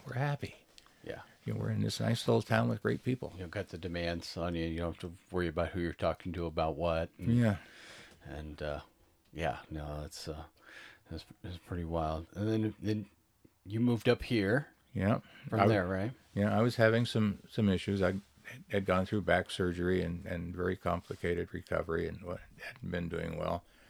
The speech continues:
Speaker 1: I came home one day and it was,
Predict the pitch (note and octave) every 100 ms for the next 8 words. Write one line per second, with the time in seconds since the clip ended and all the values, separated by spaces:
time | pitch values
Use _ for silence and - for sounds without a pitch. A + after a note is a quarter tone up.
0 | - - - - _ - G#2 A#2+ G#2+ G2+
1 | G2+ G2 F2+ E2 F#2 F2 E2 - F#2+ _
2 | _ F#2+ F2+ E2